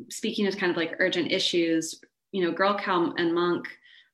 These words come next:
um, as I was reading it, I was really compelled by how strong of a metaphor for climate change it felt to me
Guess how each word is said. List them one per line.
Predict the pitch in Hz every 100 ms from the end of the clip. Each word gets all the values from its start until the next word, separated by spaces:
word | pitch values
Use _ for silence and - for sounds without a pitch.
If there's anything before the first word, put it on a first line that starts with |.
| _
um, | 180 160 147 143 147
as | 190 202
I | 202
was | 190 175
reading | 196 202
it, | 175 -
I |
was | 175 170
really | 180 214 214 190
compelled | 185 175 180 175 175 -
by | 170 160
how | 165 - 170 165
strong | 160 - 165 160
of |
a | 156
metaphor | 156 151 156 156
for | 147 160
climate | - 196 175 -
change | 147 139 139
it | 139 -
felt | 143 -
to | -
me | 160